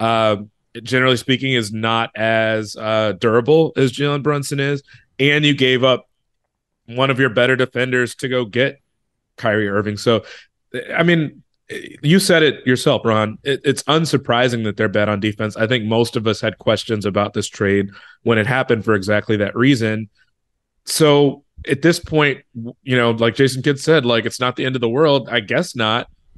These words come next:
But at this point, you, you just kind of feel like this has to be a team that leans into their offense, which is why it's so curious and kind of strange that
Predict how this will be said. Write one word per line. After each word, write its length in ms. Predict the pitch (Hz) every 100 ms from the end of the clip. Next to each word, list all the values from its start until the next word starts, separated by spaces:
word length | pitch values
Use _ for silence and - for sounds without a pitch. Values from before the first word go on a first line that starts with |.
| -
But 200 | 131 127
at 100 | 123
this 160 | 151 151
point, 320 | - 139 123
you, 240 | 127 120 120
you 120 | 131
just 200 | 123 -
kind 160 | 135
of 80 | 123
feel 100 | 127
like 120 | 123
this 160 | - 120
has 300 | - 156 -
to 100 | 123
be 100 | 107
a 60 | 107
team 220 | 123 110
that 120 | 113
leans 280 | 110 113 107
into 160 | 110
their 160 | 104 104
offense, 360 | 127 131 107 -
which 160 | 120
is 140 | 120 107
why 560 | 113 175 120 117 135 - _ _ _ _
it's 220 | 131 135
so 180 | - 147
curious 560 | 131 - 139 147 143 120
and 80 |
kind 160 | 120 123
of 80 | 110
strange 460 | - 131 143 131
that 240 | 110 117